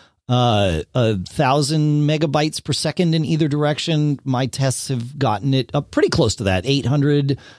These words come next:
writes and eight eighty reads, uh, were the fastest I was able to get out of it, which is great. And it's bus powered, works great from my, uh, from my laptop,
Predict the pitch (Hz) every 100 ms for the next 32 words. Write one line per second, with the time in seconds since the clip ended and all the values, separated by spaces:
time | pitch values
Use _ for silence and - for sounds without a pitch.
0 | _ 110 131 147 135 - 131 123 139 143
1 | 139 139 147 139 135 143 165 160 - _
2 | _ _ _ _ _ _ - 113 107 107
3 | 95 104 - 117 117 113 110 117 120 123
4 | 113 113 123 143 107 131 117 120 127 127
5 | 73 - - _ _ - 143 135 - 135
6 | 117 - - - 123 151 - 160 151 143
7 | 147 143 139 - - 123 110 - 127 123
8 | - - 127 120 117 110 107 107 110 95
9 | _ _ 98 92 78 - - 101 123 233
10 | 233 - 220 254 180